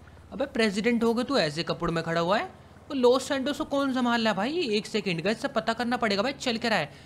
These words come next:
अबे बर्गर वर्गर सेक रहा है तो अबे क्या काम करना स्टार्ट कर दिया भाई तूने ये? तो भाई यहाँ पर मेरी फ्रैंकलिन से बात हो चुकी है और गाइस बहुत ज़्यादा बुरी बात है ये जो फ्रैंकलिन ने मेरे को बताई है। और ये बोल रहा है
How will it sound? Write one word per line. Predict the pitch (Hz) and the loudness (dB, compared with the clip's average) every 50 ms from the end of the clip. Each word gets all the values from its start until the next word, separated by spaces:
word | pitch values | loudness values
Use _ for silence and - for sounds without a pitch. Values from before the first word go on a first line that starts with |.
| - - - - | -20 -20 -10 -6
अबे | - 349 403 330 | -4 -4 0 4
बर्गर | 254 254 240 233 233 233 233 | 6 8 8 8 8 8 8
वर्गर | 226 226 226 220 220 220 | 6 6 6 4 2 0
सेक | - 226 214 208 202 | 4 4 4 4 6
रहा | 214 226 | 6 4
है | 240 269 | 4 4
तो | 233 330 | 4 4
अबे | 330 370 392 | 4 4 2
क्या | - - 262 233 240 240 | 0 0 0 2 2 4
काम | - 247 247 240 | 4 4 4 4
करना | 220 240 233 240 240 | 2 0 0 0 0
स्टार्ट | 220 - 233 226 | 2 0 0 0
कर | - 226 | 0 0
दिया | 185 180 180 | 0 0 0
भाई | 202 254 | -2 -2
तूने | 254 311 330 359 | -4 -4 -4 -2
ये? | 349 320 254 190 - - - - - | -2 -2 -4 -6 -10 -16 -20 -4 -2
तो | 202 190 | -2 0
भाई | 165 175 180 190 196 | 0 0 0 0 0
यहाँ | 185 180 180 | 0 0 0
पर | 180 196 185 | 0 0 0
मेरी | 185 185 185 202 | 0 0 0 0
फ्रैंकलिन | 196 - 190 180 180 175 165 190 185 | -2 -2 -2 -2 -2 -2 -2 -2 -2
से | 165 - 196 | -2 -2 -4
बात | 156 139 139 147 160 160 185 | -2 0 2 2 2 0 -2
हो | 175 175 | -4 -4
चुकी | - 180 175 - 170 | -6 -8 -6 -4 -2
है | 151 147 147 156 165 156 - - - - - - - | -2 -2 -2 -4 -6 -10 -16 -20 -20 -20 -20 -12 -4
और | 151 151 147 147 147 | -2 0 0 0 0
गाइस | 143 156 160 147 135 123 | 0 0 0 -2 -4 -6
बहुत | 139 139 139 143 147 151 160 156 156 143 127 - - | -6 -6 -4 -4 -2 -2 -2 -2 -4 -4 -8 -8 -4
ज़्यादा | 170 170 156 156 151 160 160 | 0 2 2 2 2 0 -2
बुरी | 151 135 147 151 151 151 | -2 -2 -2 -2 -2 0
बात | 143 147 139 135 127 - | 0 0 0 0 -2 -4
है | 139 | -4
ये | 135 131 131 127 120 - - - - - - | -2 -2 -2 -4 -6 -8 -14 -20 -18 -14 -8
जो | 143 151 156 151 | -6 -6 -6 -4
फ्रैंकलिन | - 160 147 143 147 139 143 147 | -4 -4 -4 -2 -2 -4 -4 -4
ने | 160 156 | -4 -2
मेरे | 151 147 135 135 | -2 -2 -2 -2
को | 143 | -2
बताई | 143 139 123 139 135 131 131 | -2 0 0 0 -2 -2 -2
है। | 127 120 113 - - - - - - - - - - - - - - 156 | -4 -4 -6 -10 -16 -20 -20 -20 -20 -20 -20 -20 -20 -20 -20 -14 -8 -6
और | 160 151 | -6 -4
ये | 147 143 160 165 | -2 -2 -2 -2
बोल | 160 160 160 143 | -2 -2 -2 -2
रहा | 143 143 | -2 -2
है | 147 165 | -4 -4